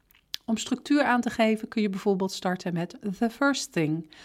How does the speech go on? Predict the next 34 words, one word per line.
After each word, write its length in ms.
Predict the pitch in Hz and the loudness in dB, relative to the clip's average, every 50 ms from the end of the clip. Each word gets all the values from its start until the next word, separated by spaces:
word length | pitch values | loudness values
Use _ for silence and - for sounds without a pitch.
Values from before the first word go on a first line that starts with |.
| - - | -18 -14
zoals 260 | - - 208 202 190 | -6 -2 -2 -2 0
in 100 | 185 190 | 0 0
de 80 | 185 185 | -2 0
zin: 380 | - 196 185 180 180 190 214 | 0 0 0 0 0 -2 -2
"The 100 | - 233 | -4 -4
first 420 | 233 - - 320 320 320 - - - | -2 2 2 2 2 0 -4 -4 0
thing 280 | - 226 220 233 240 | 2 2 4 4 4
we 80 | 233 226 | 4 4
need 200 | 214 214 214 214 | 4 4 2 0
to 100 | - 226 | -2 -4
discuss 520 | - 262 262 - - 165 165 185 - - | -4 -4 -4 -2 0 0 0 0 0 -4
is 180 | - - 214 - | -6 -6 -6 -4
how 220 | - 180 196 196 | -2 0 0 0
we're 220 | 208 220 220 - 196 | 0 -2 -2 0 0
going 180 | 196 208 214 | 0 2 0
to 160 | 214 - 262 - | 0 -2 -4 -4
attract 500 | 269 269 - - 175 170 - - - - | -4 -4 -2 0 0 0 0 -2 -6 -4
more 340 | - 208 202 214 214 214 220 - | 0 2 2 4 2 2 0 -2
online 420 | - 240 254 302 285 269 269 269 | 0 0 2 4 4 4 4 2
traffic 580 | 262 - 208 180 180 - - 175 175 - - _ | 2 4 2 2 2 0 -2 -4 -4 -6 -10 _
to 180 | - - 190 180 | -6 -2 0 2
our 160 | 165 175 165 | 2 2 2
website." 680 | 156 156 - - - - - 156 - - - - - - - _ _ _ _ _ - _ _ _ - - - - - - _ _ _ _ _ | 2 0 -2 -4 -8 -6 -6 -6 -6 -6 -8 -12 -14 -14 -18 _ _ _ _ _ -20 _ _ _ -20 -20 -20 -20 -20 -20 _ _ _ _ _
Als 160 | - 226 - | -4 -2 -2
het 100 | 269 254 | -2 0
punt 200 | - 285 254 254 | 2 2 2 4
afgesloten 680 | - 294 302 - - 330 - - 208 175 165 160 - - | 4 2 0 0 -2 -6 0 2 2 2 2 0 -2 -2
is, 240 | - 208 - - - | -4 -4 -6 -8 -10
zijn 220 | - - 247 247 | -2 0 2 2
er 60 | 247 247 | 2 2
verschillende 500 | 254 247 - - 202 190 202 208 214 220 | 0 -4 -4 -2 -2 0 0 2 2 2
manieren 380 | 208 214 214 214 214 208 208 | 2 4 4 4 2 2 0
om 100 | 185 170 | -4 -6
aan 300 | - - 196 196 202 - | -4 -2 -2 0 -2 -2